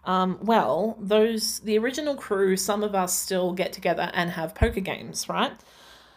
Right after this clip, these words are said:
And they're cash games. Um, they're legal before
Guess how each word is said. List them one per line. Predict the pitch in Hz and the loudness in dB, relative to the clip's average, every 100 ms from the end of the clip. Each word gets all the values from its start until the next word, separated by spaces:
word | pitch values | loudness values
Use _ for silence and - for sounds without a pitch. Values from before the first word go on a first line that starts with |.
| _ _ _ - | _ _ _ 0
And | 196 196 196 | 2 2 2
they're | 202 | 0
cash | 202 240 311 - | 0 0 0 0
games. | 190 151 160 277 320 - - - - | -2 0 -2 -4 -4 -4 -6 -12 -4
Um, | 180 180 180 175 180 - | -2 0 0 -2 -2 4
they're | 185 | 4
legal | 190 180 175 180 220 349 - | 4 0 0 0 2 0 -4
before | 220 208 | -2 4